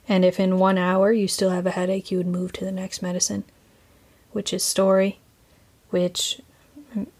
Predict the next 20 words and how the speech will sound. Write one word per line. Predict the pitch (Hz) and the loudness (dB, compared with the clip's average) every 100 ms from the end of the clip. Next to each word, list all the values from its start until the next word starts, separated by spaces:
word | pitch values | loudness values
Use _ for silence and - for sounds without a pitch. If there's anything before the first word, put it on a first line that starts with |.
| _ - | _ -6
I, | 185 - | -6 -4
I | 208 180 | -2 0
wouldn't | 180 185 190 208 254 - - - | 2 4 2 0 -4 -16 -20 -20
think | - 208 196 196 | -4 0 2 4
you'd | 202 | 2
need | 185 190 | 4 2
a | 190 | 2
diagnosis, | 185 185 185 185 - - - | 0 0 0 -2 -4 -6 -4
but | 185 | -2
you | 180 175 | 0 -2
could | 180 180 | -4 -2
get | 170 | 0
a | 175 | 0
diagnosis. | 175 175 175 175 180 190 - | 0 -2 -2 -4 -4 -4 -4
It | - - | -6 -2
could | 185 180 | -2 2
be, | 185 185 - _ _ _ _ _ _ - | 0 0 -6 _ _ _ _ _ _ -2
"Let | 196 | 0
me | 190 185 | 2 0
determine | 185 185 - 196 185 185 180 | 0 -2 2 4 4 2 0